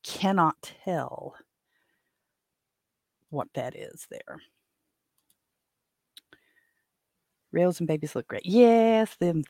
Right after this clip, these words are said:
babies. I'll be talking about them some more here in just a minute. Um, I'm glad to have you guys all there.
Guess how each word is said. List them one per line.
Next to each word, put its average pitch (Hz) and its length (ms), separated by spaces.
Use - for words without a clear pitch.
babies. 117 380
I'll 135 140
be 139 100
talking 139 260
about - 160
them 123 140
some - 160
more 120 120
here - 140
in - 80
just - 200
a - 40
minute. - 220
Um, 151 340
I'm 156 60
glad 180 240
to 175 60
have 175 180
you 170 60
guys 156 300
all 143 200
there. 151 360